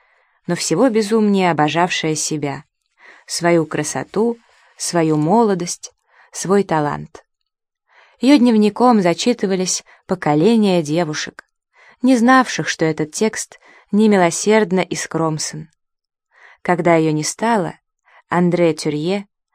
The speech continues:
Франсуа Копе, Марис Баррес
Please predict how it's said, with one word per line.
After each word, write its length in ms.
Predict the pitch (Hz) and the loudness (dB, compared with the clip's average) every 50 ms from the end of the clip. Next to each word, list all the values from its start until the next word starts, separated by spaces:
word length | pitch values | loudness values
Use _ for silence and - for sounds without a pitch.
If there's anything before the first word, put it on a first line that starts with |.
| _ _ _ | _ _ _
Франсуа 640 | _ - - 180 180 180 - - 175 170 165 160 156 | _ -4 -2 -2 -2 -2 -2 -2 0 2 2 2 0
Копе, 540 | 156 - 151 151 - - 175 196 208 202 _ _ _ _ _ _ _ _ _ _ - | -2 -6 -8 -8 -6 -4 -4 -4 -4 -6 _ _ _ _ _ _ _ _ _ _ -4
Марис 460 | - 175 170 175 170 196 190 175 165 | 2 2 4 4 4 4 2 2 -2
Баррес 580 | 156 151 151 151 156 180 208 208 - - - | -4 -4 -2 -2 -2 -2 -4 -4 -8 -12 -14